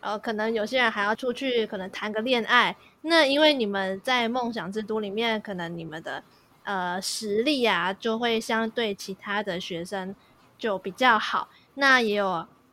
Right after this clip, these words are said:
可能是要自己去外面接案子。在这么忙的情况之下呢，你们是因为什么样的原因想要再继续在麦块上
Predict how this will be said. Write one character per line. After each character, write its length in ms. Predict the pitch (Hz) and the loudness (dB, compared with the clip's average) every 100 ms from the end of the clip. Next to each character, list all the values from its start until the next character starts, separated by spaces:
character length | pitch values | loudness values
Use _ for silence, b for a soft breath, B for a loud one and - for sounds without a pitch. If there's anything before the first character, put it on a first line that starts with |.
| _ | _
可 140 | - 170 | -12 -10
能 200 | 165 190 | -10 -4
是 140 | 240 | 0
要 220 | 226 214 | 4 4
自 200 | 220 - | 2 -6
己 160 | 220 180 | -6 -6
去 220 | - 240 | -4 0
外 120 | 226 | 0
面 200 | 226 214 | 0 -2
接 200 | - 220 | -2 0
案 300 | 202 202 185 | 0 -2 -4
子。 220 | 185 170 B B B | -8 -12 B B B
在 220 | - 339 | 4 4
这 220 | 349 415 370 | 6 4 6
么 180 | 262 | 6
忙 400 | 254 262 - 220 | 6 2 0 0
的 80 | 302 | 2
情 300 | - - 220 | 2 0 0
况 200 | 277 254 | 0 0
之 140 | 240 247 | -2 2
下 180 | 269 | 2
呢， 220 | 233 196 196 b b _ | 2 -2 -4 b b _
你 140 | 240 | 0
们 300 | 220 214 220 | 2 2 0
是 380 | 214 339 339 294 - b b _ _ _ | -2 0 2 0 -4 b b _ _ _
因 160 | 311 359 | 2 6
为 160 | 359 | 6
什 140 | 349 202 | 4 -2
么 100 | 190 | 2
样 160 | 254 | 4
的 60 | 233 | 4
原 200 | 202 214 | 2 0
因 160 | 254 | 0
想 200 | 262 196 | -2 -4
要 60 | 190 | -2
再 160 | 240 233 | -2 -2
继 320 | - 277 233 | -4 -6 -4
续 160 | 247 | -4
在 180 | 220 220 | -2 -2
麦 220 | 214 202 | 0 -2
块 300 | 196 240 208 185 | -4 -6 -6 -4
上 380 | 214 180 180 | -8 -8 -10